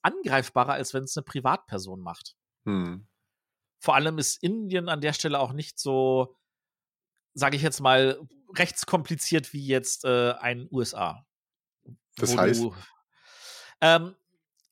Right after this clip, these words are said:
Speaker 1: damit man sich das mal vorstellen kann, ähm, in, in Deutschland haben wir Gesetze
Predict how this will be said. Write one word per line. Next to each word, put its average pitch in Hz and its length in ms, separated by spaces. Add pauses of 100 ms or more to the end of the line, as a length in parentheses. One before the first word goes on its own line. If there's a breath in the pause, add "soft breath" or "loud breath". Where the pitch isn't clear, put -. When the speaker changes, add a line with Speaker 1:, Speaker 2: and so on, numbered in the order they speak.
(760)
Speaker 1:
damit 185 260
man 247 80
sich 190 100
das 202 100
mal 180 80
vorstellen 254 400
kann, 254 320
ähm, 185 240
in, 170 160
in 156 160
Deutschland 208 420
haben 160 120
wir 135 80
Gesetze 123 380